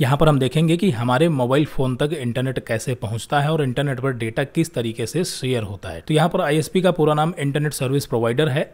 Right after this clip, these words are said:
इंटरनेट सर्विस प्रोवाइडर एक कंपनी है जो कस्टमर या यूजर को इंटरनेट सर्विस प्रोवाइड करती है। आईएसपी को तीन भागों में डिवाइड किया गया है, टियर वन, टियर टू, टियर थ्री, ठीक है।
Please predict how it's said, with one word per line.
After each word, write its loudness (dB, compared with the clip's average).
इंटरनेट 2
सर्विस 0
प्रोवाइडर 2
एक 0
कंपनी 2
है 0
जो 0
कस्टमर 2
या 4
यूजर 2
को 0
इंटरनेट -4
सर्विस -4
प्रोवाइड -4
करती 0
है। -6
आईएसपी 0
को 2
तीन 2
भागों 0
में 0
डिवाइड 2
किया -4
गया -6
है, -12
टियर 2
वन, 0
टियर 0
टू, 0
टियर -2
थ्री, -8
ठीक -2
है। 4